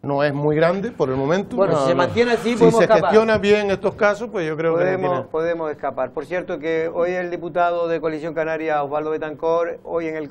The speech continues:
Speaker 2: en el, en el Parlamento de Canarias, pues pidió mejor gestión de la vacunación en Canarias, ¿no? Y, y yo, independientemente de, de, de que efectivamente,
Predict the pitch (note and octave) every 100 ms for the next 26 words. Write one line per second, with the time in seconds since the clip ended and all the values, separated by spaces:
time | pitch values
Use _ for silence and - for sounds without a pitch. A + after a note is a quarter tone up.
0 | - D#3+ C#3+ C#3 C#3 C3 B2+ - C3 C3
1 | B2+ C3 C#3 C#3+ D3+ D3+ D3+ D3+ D#3+ E3+
2 | _ _ _ _ _ - D#3+ D#3 D3+ -
3 | _ D#3 D3+ D#3 F#3 F#3 F#3+ - _ _
4 | _ - D3 D3+ D#3 D3 - F3+ E3+ E3
5 | D3 D#3+ E3 E3+ E3 D3+ C#3+ C#3 C#3 C3+
6 | C3 C3+ B2+ F3+ E3 C3+ D3+ A3 C#3 D#3
7 | B3+ _ _ _ _ _ D#3 D#3 D#3+ D#3
8 | F#3+ F#3+ - - - D#3+ E3 G#3+ A3+ G#3
9 | G#3 G#3 F#3+ F#3 F3+ D#3+ D#3+ C#3+ D3 B2+
10 | C#3 A#2+ B2 D3+ D3 D3 D3+ C#3